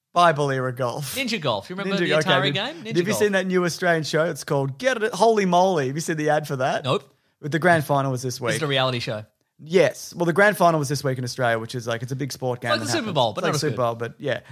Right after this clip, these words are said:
Speaker 1: So, uh, there's commercials,
Speaker 2: Mm-hmm.
Speaker 1: and because my son was watching it as well, and a commercial started, and he's like,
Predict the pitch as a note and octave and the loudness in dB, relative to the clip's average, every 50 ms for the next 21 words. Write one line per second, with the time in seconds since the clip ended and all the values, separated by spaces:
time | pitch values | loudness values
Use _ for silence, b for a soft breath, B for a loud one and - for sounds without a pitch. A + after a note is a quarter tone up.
0 | B B B - - E3 E3 D#3+ D#3 D3 C#3 b b b b b b _ _ _ | B B B -6 2 4 6 6 6 4 0 b b b b b b _ _ _
1 | _ - F3+ E3+ D#3+ D#3+ D#3 F3 E3+ D3+ - - E3 E3+ G3 A#3+ A3+ - - B2+ | _ 2 4 4 4 4 2 0 -2 -2 0 0 2 4 4 4 2 0 -2 -4
2 | A2 A#2+ - - - - - _ - F3 E3 D#3+ D#3+ E3 E3 - - E3 E3 F3 | -6 -8 -12 -14 -14 -16 -18 _ -10 -2 0 2 2 0 -2 -6 -6 2 2 4
3 | E3+ E3 - D#3+ D#3+ D#3+ D#3 C3 C#3+ C#3+ C3+ - C#3+ C3+ B2+ B2 B2 C3+ D3 C3+ | 4 4 4 2 2 2 0 0 0 0 0 -2 -4 -4 -4 -4 0 2 4 4
4 | B2+ A#2 A#2 D3 D3 C#3 C3+ - - D#3+ - - D#3 D#3 E3 F3+ F3 F#3 D3+ - | 4 2 0 -2 -4 -4 -6 -4 -6 -4 -2 0 0 2 2 0 0 -2 -4 -2
5 | - D3 C3+ C3 B2+ C#3 C#3 C#3 C3 D3 D3 C#3+ C#3 - | 0 2 2 2 0 -2 -4 -4 -2 0 0 0 -2 -4